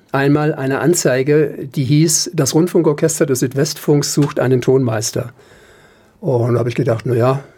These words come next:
bewirbst dich mal, es kann ja nichts schiefgehen, hast ja dein gutes Leben dort oben", aber lange Rede, kurzer Sinn. Ich hab mich da beworben und damals gab es den Ernst Kochern, das war der Tonmeister, mit Emmerich Smola war der Dirigent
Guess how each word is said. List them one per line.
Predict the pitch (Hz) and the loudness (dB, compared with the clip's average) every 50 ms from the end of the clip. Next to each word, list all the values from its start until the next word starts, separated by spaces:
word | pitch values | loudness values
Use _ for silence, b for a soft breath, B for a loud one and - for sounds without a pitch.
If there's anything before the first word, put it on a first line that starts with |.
| B B B B - - | B B B B -18 -12
bewirbst | - 123 117 - - - - | -8 -2 -2 -2 -2 0 -2
dich | - 151 - | -2 0 2
mal, | 156 147 151 151 156 156 151 151 - - | 2 2 4 2 2 0 -2 -6 -14 -18
es | - - _ | -20 -20 _
kann | - - 143 127 | -10 -8 -4 -2
ja | 127 123 | 0 0
nichts | 127 120 - - | 0 0 0 0
schiefgehen, | 151 147 - - 165 147 139 | 0 -2 0 0 0 0 2
hast | 131 131 - - | 0 -2 -2 0
ja | 147 131 123 123 123 120 127 | 0 2 2 2 0 0 -2
dein | 131 131 127 127 120 | -2 0 0 0 0
gutes | 123 147 135 131 120 - | 0 0 0 2 0 0
Leben | 127 127 139 143 156 | 2 2 4 4 4
dort | 160 156 147 - | 2 2 0 2
oben", | 143 147 147 151 | 0 2 2 2
aber | 131 123 131 135 123 | 2 2 2 2 2
lange | 120 127 143 147 147 135 | 2 2 4 4 4 4
Rede, | 131 139 143 160 156 | 2 2 2 2 0
kurzer | - 147 135 131 - 143 | 0 -2 -2 -2 -4 -6
Sinn. | - - 143 135 156 156 151 B B B B B B B B | -2 0 2 2 2 0 -4 B B B B B B B B
Ich | - | -2
hab | 151 151 | -2 -2
mich | 139 - - | -2 0 0
da | 147 | 0
beworben | 127 131 123 120 123 120 127 143 160 196 208 208 220 | 0 0 0 2 2 4 4 4 4 2 0 0 -2
und | - - 131 127 131 131 127 - - 370 - _ _ _ _ _ - | -4 -4 -2 0 0 0 0 -2 -6 -8 -8 _ _ _ _ _ -12
damals | 151 123 143 127 123 120 - - | -6 -4 0 0 0 0 0 0
gab | - 123 120 | 0 0 0
es | 120 | 0
den | - 127 120 127 | 0 0 0 0
Ernst | - 113 127 - - - | -2 -4 -6 -6 -4 -2
Kochern, | 196 196 - 233 233 247 233 226 | -2 0 2 0 0 0 -2 -4
das | 135 - - | -6 -4 -2
war | 143 127 | -2 0
der | 127 123 120 | 0 0 0
Tonmeister, | - 151 147 147 151 147 147 143 - 151 143 139 147 | 2 2 2 2 2 2 0 2 2 2 2 2 0
mit | - - 196 233 139 135 147 | 0 -2 -6 -4 -4 -4 -2
Emmerich | - 135 131 139 143 123 - | 0 0 2 2 0 -2 -2
Smola | - 143 131 143 147 151 139 | 0 2 2 4 4 4 2
war | 135 123 | 2 0
der | 135 120 | 0 0
Dirigent | - 139 120 135 123 120 139 156 208 240 - | -2 -2 -4 -2 0 0 2 2 2 0 -4